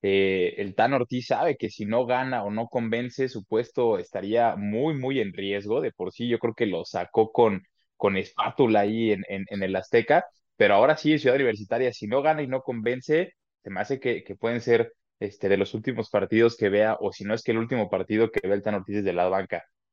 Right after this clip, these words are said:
Y, y aprovechando un poquito ya para, para cerrar el tema y, y cambiar y vámonos al siguiente,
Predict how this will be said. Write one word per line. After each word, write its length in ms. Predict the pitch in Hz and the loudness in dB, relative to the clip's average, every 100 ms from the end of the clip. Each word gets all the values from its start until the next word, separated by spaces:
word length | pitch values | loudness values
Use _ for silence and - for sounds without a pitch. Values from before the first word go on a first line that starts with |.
| _ _ _ - | _ _ _ -10
Y, 220 | - 151 | 0 2
y 20 | |
aprovechando 540 | 139 165 175 220 220 | 4 6 6 6 2
un 60 | 233 | 4
poquito 420 | 180 - 180 165 | 2 2 0 4
ya 320 | 190 139 143 139 - | 6 6 4 0 -2
para, 280 | 107 101 | 0 0
para 340 | - 98 95 98 | -2 -2 -2 -4
cerrar 280 | 113 110 131 | -4 0 0
el 100 | 127 | 0
tema 380 | 123 127 139 - | -2 -2 -4 -8
y, 260 | 123 104 107 | -10 -10 -10
y 140 | 104 | -12
cambiar 400 | 101 95 101 113 | -4 -2 2 4
y 40 | 120 | 6
vámonos 380 | 113 120 104 104 | 4 2 -2 -4
al 120 | 95 | -8
siguiente, 560 | 101 101 113 113 123 | -4 0 2 2 0